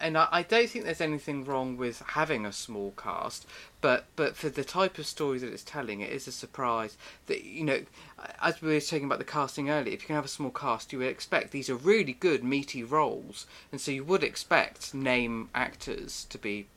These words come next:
playing these, and, um, it's a, it is a surprise, although we, we know the justification for it, that, that that is not a priority. So that helps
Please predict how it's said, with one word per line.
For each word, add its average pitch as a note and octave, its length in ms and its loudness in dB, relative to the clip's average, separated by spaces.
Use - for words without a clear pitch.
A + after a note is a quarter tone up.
playing G2+ 380 -6
these, - 440 -12
and, D3 400 -6
um, A#2+ 300 -4
it's D#3 180 2
a, F3+ 100 4
it F3+ 140 2
is F3+ 160 2
a E3 80 -4
surprise, B2 880 0
although A#2 320 -2
we, A2 240 -6
we A2+ 140 -12
know A2 320 -10
the G#2+ 160 -10
justification - 720 -12
for - 140 -14
it, F#2+ 140 -10
that, - 200 0
that G#2+ 220 -2
that A2 200 2
is - 360 -8
not B2 440 -4
a A#2+ 60 -8
priority. G#2+ 680 -6
So B2+ 160 -6
that D#3+ 320 6
helps - 560 -8